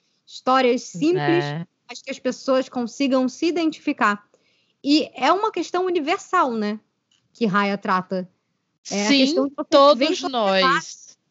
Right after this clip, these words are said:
Speaker 1: No mundo globalizado, que você tem acesso a tudo
Speaker 2: Total.
Speaker 1: instantaneamente, isso só acirrou, eu acho, que esse nervoso, né, que a gente tem,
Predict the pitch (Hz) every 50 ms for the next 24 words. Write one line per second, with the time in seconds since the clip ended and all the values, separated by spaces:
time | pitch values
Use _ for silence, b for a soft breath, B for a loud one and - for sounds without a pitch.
0 | _ _ _ _ - 214 220 247 262 254 247 254 285 320 330 359 302 277 320 320
1 | 262 294 294 294 254 226 254 247 269 277 269 269 - 247 220 226 220 - 233 226
2 | - 233 233 233 - 247 240 240 - - 247 - - 262 269 247 277 285 - -
3 | 226 240 220 - 247 240 214 202 202 202 208 - 370 - _ _ - 190 190 -
4 | _ _ _ _ _ _ - - 226 - 277 262 - - 262 269 302 330 320 -
5 | 381 339 247 269 247 254 247 240 220 208 214 214 - - 220 - - - 226 214
6 | 208 202 202 196 190 190 185 185 175 - - _ _ _ _ _ _ - - -
7 | _ _ _ _ _ _ _ _ _ _ _ - 254 247 - 277 247 247 247 247
8 | 233 196 226 220 220 208 190 190 190 196 190 190 196 196 - _ _ _ _ _
9 | _ - 196 190 180 202 196 185 - 190